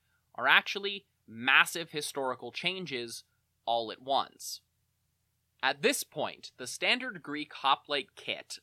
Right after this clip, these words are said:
or panoply, was already pretty stripped down from its archaic archetype, as it had existed around the time of the Persian invasions. The classical ideal was a phalanx of citizen warriors with large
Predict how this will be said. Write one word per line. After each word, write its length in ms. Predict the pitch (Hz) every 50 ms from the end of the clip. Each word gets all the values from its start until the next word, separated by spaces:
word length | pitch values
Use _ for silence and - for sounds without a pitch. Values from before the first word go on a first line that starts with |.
| _ _
or 180 | 123 117 117 113
panoply, 800 | - - - 180 180 170 143 123 - - - - - - - - 127
was 340 | - 123 143 156 156 143 143 - - -
already 600 | 156 180 214 220 202 196 196 190 180 196 196 185
pretty 440 | - - - - 147 139 147 151 147
stripped 400 | - - - - 143 131 - -
down 440 | 151 151 156 160 160 160 160 160 151 - _
from 520 | - - - - 147 139 143 143 147 143 -
its 220 | - 135 135 - 135
archaic 560 | 127 127 - - 123 113 113 110 113 - - -
archetype, 640 | 131 143 156 151 - - - 127 110 85 71 - - _ _ _ _ _ _ _ _ _ _ _ _ _ _ _ _ _ _ _ _ _ _
as 200 | 120 135 143 143
it 120 | 151 143 147
had 200 | - 139 135 135
existed 560 | 135 131 113 127 127 - - - 135 127 120 -
around 380 | 131 123 123 120 117 123 123 123
the 60 | 123
time 440 | - - 131 117 113 113 117 113 - -
of 180 | 113 117 110
the 120 | 117 123 117
Persian 500 | - - 117 107 104 - - 104 104 -
invasions. 880 | - 110 113 113 135 151 170 147 123 - - 55 - _ - - - - - _ _ _ _ _ _ _ _ _ _ _ _ _ _ _ _ _ _
The 360 | _ 113 123 127 139 139 139 - -
classical 580 | - 151 139 139 156 - 165 156 - 165 160 151
ideal 680 | 101 123 131 135 120 123 147 170 180 165 139 135 135 127
was 200 | 131 131 127 131
a 200 | 135 123 123 120
phalanx 680 | - - - 175 196 196 185 180 160 156 151 143 -
of 140 | 139 120 -
citizen 560 | - - 214 208 202 - - 190 180 151 139
warriors 580 | 139 165 170 151 131 120 110 95 92 101 - -
with 180 | 120 110 -
large 560 | 113 113 123 135 143 151 151 147 143 143 -